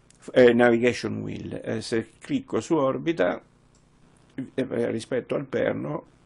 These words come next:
quel perno lì è chiaramente il punto centrale che sarebbe, eh,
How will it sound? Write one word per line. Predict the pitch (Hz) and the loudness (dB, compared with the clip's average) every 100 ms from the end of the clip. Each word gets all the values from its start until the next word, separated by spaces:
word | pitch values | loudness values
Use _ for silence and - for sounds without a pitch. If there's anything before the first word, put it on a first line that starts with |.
| _ | _
quel | - 101 | -6 -4
perno | - 127 120 113 | 0 0 2 0
lì | 107 139 | 0 0
è | - 104 | -2 -6
chiaramente | 110 98 107 113 104 | -4 -2 -2 -4 -4
il | 95 | -8
punto | 85 110 104 107 101 | -6 -6 -6 -6 -8
centrale | - 98 98 104 104 98 90 90 - _ _ _ _ _ - | -8 -8 -6 -4 -4 -4 -6 -10 -14 _ _ _ _ _ -16
che | 107 104 | -14 -12
sarebbe, | 113 - 110 98 87 101 - | -14 -10 -8 -8 -8 -10 -10
eh, | 101 98 | -12 -12